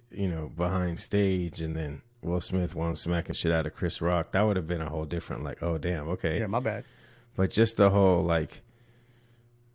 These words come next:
Speaker 1: on, on national television, I'm just gonna, like, interrupt this entire show and
Speaker 2: Mm-hmm.
Speaker 1: walk up on stage after I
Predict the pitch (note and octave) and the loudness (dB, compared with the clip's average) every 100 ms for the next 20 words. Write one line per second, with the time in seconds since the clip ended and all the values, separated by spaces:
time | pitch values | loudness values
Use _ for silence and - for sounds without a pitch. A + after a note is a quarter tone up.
0 | - - - - - - - - F#2+ F2+ | -20 -20 -20 -20 -20 -20 -10 0 2 0
1 | - - F#2 F#2 F2+ F2 D#2+ D#2 E2+ E2+ | -2 -4 0 2 2 0 -2 -2 0 2
2 | E2 D#2+ E2 D2+ D2+ D#2 - C#2+ B1+ G#1+ | 0 -2 -2 -4 -4 -6 -4 -4 -4 -6
3 | - _ _ - F#2+ - D#2+ E2+ E2+ - | -8 _ _ -2 -2 -2 -2 -2 -2 -4
4 | - - - D#2 D#2 C#2 - D2+ D2 D2+ | -8 -8 -4 -2 0 -2 -6 -4 2 4
5 | F2 D#2+ E2+ - - C2+ B1+ - D#2 C#2 | 6 4 -2 -8 -8 -10 -8 -4 -2 -2
6 | C2+ - - _ _ _ _ _ _ _ | -6 -14 -20 _ _ _ _ _ _ _
7 | _ _ - E2+ E2+ - F2+ D#2+ D2+ D2 | _ _ -10 -4 -4 -2 0 0 0 -4
8 | B1+ | -6